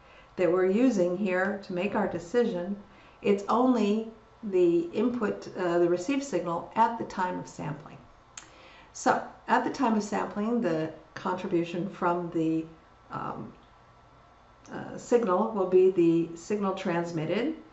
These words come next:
convolved with the filter that we have chosen for our receiver. And then, of course,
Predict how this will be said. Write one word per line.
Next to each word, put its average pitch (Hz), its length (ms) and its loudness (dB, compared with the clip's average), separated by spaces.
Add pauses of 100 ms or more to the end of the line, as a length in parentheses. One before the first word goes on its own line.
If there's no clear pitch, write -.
(320)
convolved 196 560 4
with 180 340 2
the 170 280 2 (260)
filter 190 500 -2 (300)
that 175 140 -6
we 165 100 2
have 160 100 0
chosen 170 600 0
for - 180 -6
our 156 160 -4
receiver. 156 680 -6 (360)
And 208 180 4
then, 208 220 4
of 208 120 -8
course, 214 380 0